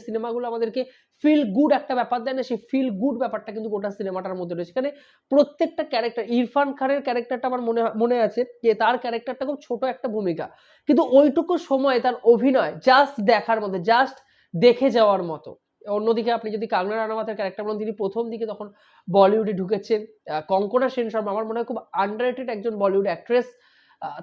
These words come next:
তাকে তো সেভাবে ইউজ করাই হলো না। তার ক্যারেক্টারটা কিন্তু যেভাবে লেখা, লেখা হয়েছে, প্রত্যেকটা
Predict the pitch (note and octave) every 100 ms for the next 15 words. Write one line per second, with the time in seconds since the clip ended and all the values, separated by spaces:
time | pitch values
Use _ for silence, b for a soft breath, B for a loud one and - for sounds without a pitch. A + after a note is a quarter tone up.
0 | G#3 F#3+ B3+ A#3+ C4+ C4+ A#3 A#3+ - A3
1 | G#3 A#3+ A3+ G3+ F#3 A3 A#3+ A#3+ A3+ A3+
2 | G#3+ A3+ G#3+ G#3 G3 F3 A3 G3+ F#3+ G3
3 | G3 A#3 G#3 E3+ F3 - A#3+ C#4 C4+